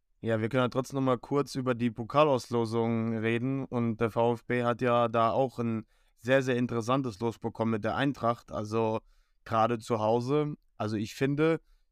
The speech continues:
die Partien, wie sie jetzt gekommen sind, super interessant, weil ich glaube, in Frankfurt wäre es eine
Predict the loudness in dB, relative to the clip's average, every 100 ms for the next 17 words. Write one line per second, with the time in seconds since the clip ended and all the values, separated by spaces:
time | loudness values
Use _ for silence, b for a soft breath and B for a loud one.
0 | _ -6 0 0 0 -4 0 -2 0 0
1 | 0 -2 -6 2 2 2 -2 0 0 -2
2 | -2 0 0 -2 -2 -2 2 0 0 0
3 | 2 4 4 2 0 -2 _ _ _ _
4 | -12 -8 0 2 2 0 0 -2 -2 -2
5 | -2 -2 -6 -2 2 2 2 2 0 -2
6 | -4 -4